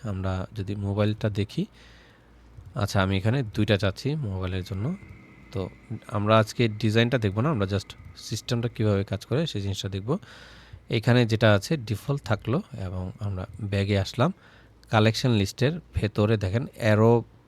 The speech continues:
আইকনটাতে আমি যখন একটা ক্লিক করলাম, তো এখন ও বলতেছে এখানে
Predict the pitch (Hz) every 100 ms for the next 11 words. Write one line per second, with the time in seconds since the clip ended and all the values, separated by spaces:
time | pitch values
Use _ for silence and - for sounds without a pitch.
0 | - - 101 - 98 95 104 123 98 98
1 | 98 95 107 - - 117 - 101 95 110
2 | 180 - - - - - - - - -
3 | - - - - _ - 104 - 107 -
4 | 120 101 107 113 101 104 98 101 147 156
5 | 101 107 113